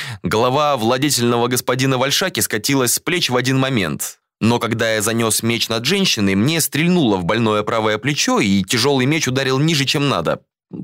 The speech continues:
по лопатке. Как ты, конечно, догадываешься, от моей промашки ее отбросило на помост, а в спине образовалась огромная рана. Мои подручные приподняли ее, снова поставили на колени,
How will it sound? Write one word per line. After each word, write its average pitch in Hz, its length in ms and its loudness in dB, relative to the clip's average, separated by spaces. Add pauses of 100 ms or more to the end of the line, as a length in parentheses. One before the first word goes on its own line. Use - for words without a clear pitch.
по 135 80 -2
лопатке. 98 600 -2 (340)
Как 151 160 -4
ты, 160 100 -4
конечно, 160 400 0
догадываешься, 160 640 0
от - 80 -6
моей 151 140 -2
промашки 151 440 -2
ее 151 160 2
отбросило 143 500 0
на 135 120 0
помост, 160 420 0
а 104 40 2
в - 40 -2
спине 147 320 0
образовалась 117 560 0
огромная 113 440 0
рана. 85 300 -2 (420)
Мои 285 140 0
подручные 143 480 0
приподняли 147 540 0
ее, 135 240 2
снова 131 300 0
поставили 110 460 0
на 120 120 0
колени, 165 520 -2